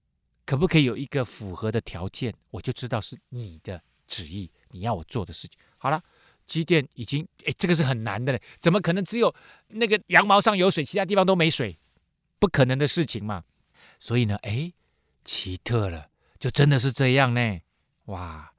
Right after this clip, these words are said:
看起来厉害哦。哦，好了，那到这里应该就相信了吧，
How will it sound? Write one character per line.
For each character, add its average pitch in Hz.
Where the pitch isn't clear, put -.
看 110
起 98
来 90
厉 107
害 110
哦。 101
哦， -
好 143
了， 160
那 190
到 196
这 208
里 90
应 175
该 156
就 175
相 147
信 131
了 98
吧， -